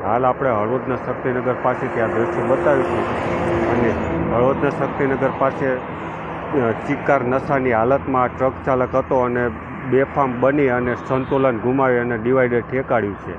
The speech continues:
અને જ્યાંથી આપણે સીધા દ્રશ્યો બતાવી રહ્યા છીએ. ઘણા બધા મિત્રો પણ આપણી સાથે જોડાયા.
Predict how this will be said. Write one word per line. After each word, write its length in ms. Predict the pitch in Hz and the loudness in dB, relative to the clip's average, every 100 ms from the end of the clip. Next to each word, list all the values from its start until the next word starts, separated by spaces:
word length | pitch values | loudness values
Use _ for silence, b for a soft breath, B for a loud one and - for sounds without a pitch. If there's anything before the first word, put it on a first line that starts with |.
| - - - | -12 -14 -12
અને 180 | - 104 | -8 -8
જ્યાંથી 340 | 95 123 123 127 | -2 -2 0 0
આપણે 220 | 117 110 | 0 -2
સીધા 320 | 123 117 123 | -2 0 0
દ્રશ્યો 420 | 104 110 120 139 - 120 | 0 -2 -2 -6 -4 -2
બતાવી 360 | 123 127 110 | 0 2 0
રહ્યા 140 | 101 87 | 0 -4
છીએ. 200 | - - | -8 -4
ઘણા 220 | 117 120 | -2 0
બધા 260 | 131 127 | 0 0
મિત્રો 300 | 123 131 135 | -2 -4 -4
પણ 140 | - 131 | -4 -4
આપણી 220 | 123 131 | -2 -4
સાથે 320 | - 127 135 | -6 -6 -4
જોડાયા. 380 | 123 135 143 | -2 0 0